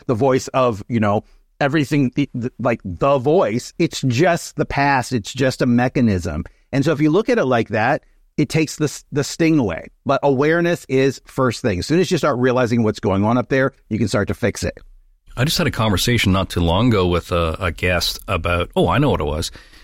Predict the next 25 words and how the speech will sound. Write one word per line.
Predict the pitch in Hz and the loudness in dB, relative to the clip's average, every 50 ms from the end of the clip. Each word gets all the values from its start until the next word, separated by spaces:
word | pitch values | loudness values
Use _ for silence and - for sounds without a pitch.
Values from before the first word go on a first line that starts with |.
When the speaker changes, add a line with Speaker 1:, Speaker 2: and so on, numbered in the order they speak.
| - _ | -8 _
Speaker 2:
It | 113 | 0
was, | 107 104 101 90 - - | 2 2 2 2 0 0
uh, | 98 92 | 0 0
we're | 90 104 101 | 0 0 0
talking | - - 123 135 131 - 127 | 0 0 -2 -2 -2 0 0
about | 107 101 95 90 | 2 2 2 2
mindful | 92 90 98 104 107 107 - 113 | 2 2 2 2 0 -2 -2 -2
self-compassion. | 95 - - 90 87 - - 85 76 - 95 95 95 101 - - 71 71 - | -2 0 0 0 -2 -2 -4 -6 -4 -2 -2 0 0 0 -2 -2 -4 -6 -8
So, | - - 80 76 80 | -8 -8 -8 -6 -4
I | - 90 | -2 0
mean, | 92 87 87 101 | 0 0 0 0
even | 139 147 131 120 104 | 0 2 2 2 2
just | 98 90 - | 2 0 0
self-compassion | - 104 98 - - - 80 - - 95 92 - - 87 | -2 -2 -4 -4 -4 -6 -6 -4 -4 -4 -2 -4 -4 -6
itself, | 82 - - 165 190 160 95 - | -6 -4 -2 0 0 0 0 0
there's | - 98 90 82 | 0 0 0 2
a | 90 | 2
need | 92 101 110 113 | 2 2 2 2
to | 110 | 2
be | 104 120 110 | 2 2 2
aware | 104 98 92 90 92 92 95 85 73 76 80 98 127 - - - - - - - _ _ _ _ | 2 2 2 2 2 0 0 0 0 0 0 0 -2 -4 -8 -16 -20 -20 -20 -20 _ _ _ _
of | 92 90 87 82 82 87 87 - - | -2 0 0 2 2 0 -2 -2 -2
your | 98 98 | 0 2
negative | 92 92 85 90 87 87 87 - | 2 2 2 0 0 -2 -2 -2
self-critic. | - - 82 78 - - - 107 87 - - - - - | -2 -2 -2 -4 -4 -4 -2 -2 -2 -2 -4 -10 -14 -20